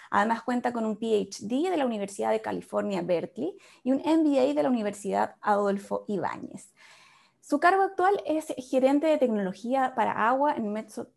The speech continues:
Metso Autotech, dando apoyo global a temas de agua en minería. Petri Kiljunen es finlandés y vive actualmente en Santiago de Chile. Tiene diecisiete años de experiencia en diferentes roles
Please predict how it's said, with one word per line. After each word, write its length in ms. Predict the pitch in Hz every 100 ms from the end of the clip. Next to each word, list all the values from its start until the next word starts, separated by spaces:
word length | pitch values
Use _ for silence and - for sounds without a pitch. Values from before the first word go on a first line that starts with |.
| _
Metso 500 | - 226 247 - 254
Autotech, 480 | 226 220 196 214 -
dando 280 | 220 226 208
apoyo 340 | 196 220 247
global 440 | 214 185 202 302 370 -
a 140 | 269
temas 280 | 254 247 233
de 120 | 220
agua 300 | 214 214 208
en 220 | 202 190
minería. 420 | 185 156 - 156 - - - - - _
Petri 420 | - 240 247 247
Kiljunen 640 | - 220 240 311 294 285 294
es 220 | 220 -
finlandés 680 | - 196 185 196 320 440 -
y 80 | 254
vive 200 | 233 233
actualmente 580 | 226 226 214 214 208 208
en 100 | 202
Santiago 420 | 196 190 202 196
de 180 | 175 165
Chile. 280 | - 160 -
Tiene 300 | 220 226 240
diecisiete 680 | 220 254 254 247 302 330 339
años 320 | 311 311 320
de 240 | - 220 220
experiencia 720 | - - 196 226 294 320 320
en 80 |
diferentes 600 | 254 247 208 226 202 -
roles 520 | 247 311 233 202 -